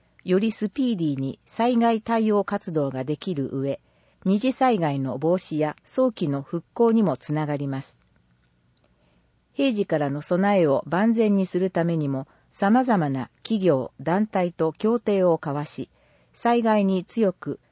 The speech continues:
安心で住みよい街づくりを進めてまいります。今後も市民の皆様に報告してまいります。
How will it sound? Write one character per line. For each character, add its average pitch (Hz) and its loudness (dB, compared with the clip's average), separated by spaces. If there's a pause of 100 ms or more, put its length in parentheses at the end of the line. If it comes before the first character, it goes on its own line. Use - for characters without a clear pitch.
(120)
安 233 2
心 208 2
で 190 2
住 202 0
み 247 4
よ 247 6
い 165 2
街 143 -4
づ 208 -2
く 175 -4
り 139 -2
を 117 -6
進 190 -4
め 185 2
て 165 2
ま 151 -2
い 147 -6
り 147 -4
ま 135 -6
す。 - -20 (1400)
今 240 4
後 220 4
も 190 0
市 - -4
民 233 4
の 147 0
皆 160 0
様 151 -2
に 131 -6
報 240 2
告 208 -4
し - -4
て 170 0
ま 156 0
い 147 -4
り 139 -4
ま 139 -4
す。 - -18